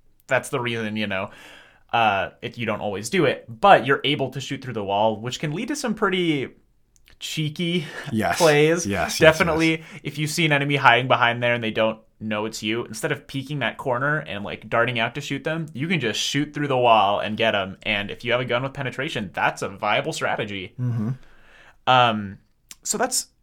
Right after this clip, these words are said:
Speaker 1: I think, pretty much it on machine guns. Uh, the scaling for them is usually they are pretty expensive. They're either moderately expensive, something like an S M G, uh, or they are about sniper rifle scaling,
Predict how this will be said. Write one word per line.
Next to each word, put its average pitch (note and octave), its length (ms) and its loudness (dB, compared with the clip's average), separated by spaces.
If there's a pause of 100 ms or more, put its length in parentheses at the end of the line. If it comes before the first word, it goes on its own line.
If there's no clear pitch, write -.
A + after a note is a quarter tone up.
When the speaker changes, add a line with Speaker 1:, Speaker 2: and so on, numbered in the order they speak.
(140)
Speaker 1:
I C#3 120 2
think, D3+ 220 -4
pretty D3 200 -2
much B2+ 240 -4
it G#2 180 -2
on G#2+ 80 -4
machine G#2+ 360 -6
guns. F#2 340 -8
Uh, A2 120 2
the G2 100 -6
scaling D3+ 420 -2
for E3 160 -4
them D3+ 260 2
is A#2 200 -4
usually A#2+ 420 -2
they G#2 220 0
are F#2 420 2
pretty A2 240 -4
expensive. C#2+ 520 -10
They're G#2 120 -4
either G#2+ 200 -4
moderately A#2+ 520 -2
expensive, C#3+ 520 -6
something A2 280 -4
like G2+ 160 -6
an F2 60 -12
S G#2 180 -6
M G#2+ 140 -4
G, G2+ 360 -6 (500)
uh, F#2+ 220 2
or A#2 200 2
they A2 180 0
are G2 440 0 (600)
about G#2 280 0
sniper F#2+ 300 -4
rifle - 280 -8
scaling, B1+ 540 -6